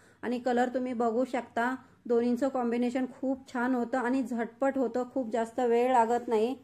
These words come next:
आता आपण शेवटची भाजी बघूया, ती म्हणजे मेथीची भाजी. मेथीची भाजीसुद्धा ही आठवड-, पालेभाज्या या आठवड्यातून दोन तीन वेळा तरी खायला पाहिजे. एक चमचा तेल घालून घेतलेला आहे, मोठा चमचानी तेल घातलेला आहे प्रत्येक वेळेस मी.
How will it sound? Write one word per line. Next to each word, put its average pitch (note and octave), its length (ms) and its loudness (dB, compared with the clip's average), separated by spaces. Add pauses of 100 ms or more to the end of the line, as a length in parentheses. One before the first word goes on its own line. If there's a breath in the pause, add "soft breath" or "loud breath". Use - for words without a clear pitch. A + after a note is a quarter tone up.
(1700 soft breath)
आता A#3 200 2
आपण C#4+ 320 2
शेवटची C4+ 500 0
भाजी B3+ 320 2
बघूया, A#3+ 580 4
ती C#4 120 2
म्हणजे B3+ 420 4
मेथीची B3+ 540 -2
भाजी. A#3+ 400 2 (320 loud breath)
मेथीची C#4 440 2
भाजीसुद्धा C4+ 640 2
ही C#4 180 4
आठवड-, C4 340 4
पालेभाज्या C4+ 680 2
या C#4 140 6
आठवड्यातून C4 580 4
दोन B3 240 2
तीन C4+ 120 2
वेळा B3 260 2
तरी C4 260 0
खायला A#3+ 280 2
पाहिजे. A#3+ 400 2 (600 loud breath)
एक C4 240 0
चमचा C4+ 360 4
तेल C4+ 300 4
घालून C4 320 4
घेतलेला B3+ 300 2
आहे, B3+ 100 4
मोठा B3+ 300 0
चमचानी C#4 520 4
तेल C4+ 180 4
घातलेला B3+ 360 2
आहे B3+ 100 4
प्रत्येक B3 420 -2
वेळेस A#3+ 280 2
मी. A#3+ 260 0